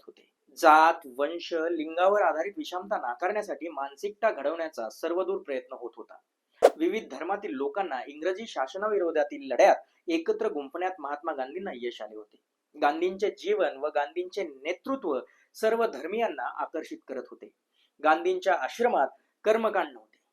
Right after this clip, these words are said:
उलट सर्व धर्म प्रार्थना होत असे. संकुचित व अस्मितेचे राजकारण करू पाहणाऱ्यांना हे पटत नव्हते, पण त्यांना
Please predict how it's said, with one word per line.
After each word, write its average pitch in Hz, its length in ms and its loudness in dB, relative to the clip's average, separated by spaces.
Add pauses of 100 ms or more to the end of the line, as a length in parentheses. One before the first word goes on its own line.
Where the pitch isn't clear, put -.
(160)
उलट 165 280 2 (260)
सर्व 233 280 6
धर्म 185 240 2
प्रार्थना 135 440 4 (100)
होत 123 140 -12
असे. - 180 -20 (100)
संकुचित 233 640 -2
व 185 100 -2 (120)
अस्मितेचे 208 760 -2
राजकारण 180 540 0
करू 175 280 0
पाहणाऱ्यांना 143 580 -4
हे 165 560 -4 (160)
पटत 160 280 0
नव्हते, 113 340 -18 (180)
पण 160 220 -2
त्यांना 135 360 -4